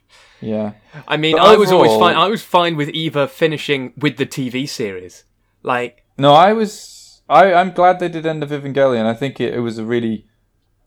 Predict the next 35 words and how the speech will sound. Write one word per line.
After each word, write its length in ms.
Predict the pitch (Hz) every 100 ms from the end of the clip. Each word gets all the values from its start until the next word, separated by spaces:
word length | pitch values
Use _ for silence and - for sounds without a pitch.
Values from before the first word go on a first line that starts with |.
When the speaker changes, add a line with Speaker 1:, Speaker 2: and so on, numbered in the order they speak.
| -
Speaker 1:
I 140 | 127
think 320 | 127 135 110 _ -
it 160 | 120 123
was 100 | 117
a 80 |
good 320 | 110 127 - -
ending 640 | 117 110 107 104 101 _ _
to 140 | -
do 240 | 107 113 104
the 80 |
films 420 | 98 113 107 104 -
as 160 | 107
well 300 | 101 107 104
as 160 | 113 113
the 120 | 120
ending 360 | 117 120 120 117
to 100 | 127
the 80 |
T 180 | 120 123
V 120 | 123
series, 440 | 120 139 139 147 151
personally. 460 | 151 147 160 156
Speaker 2:
Mm-hmm. 1800 | 123 131 175 _ _ _ _ _ _ _ _ _ _ _ _ _ _ -
Speaker 1:
Um, 560 | 117 117 117 113 110 - _ _ _
but 360 | 131 120 123 -
I, 100 | 127
I, 180 | 131 117 _ _ _ _ _ _ _ -
I 120 | 127
don't 180 | 139 135
see 200 | - 123
the 100 | 110
value 380 | 117 113 110 107
in 100 | 104
of 100 | 101
me 400 | 107 104 101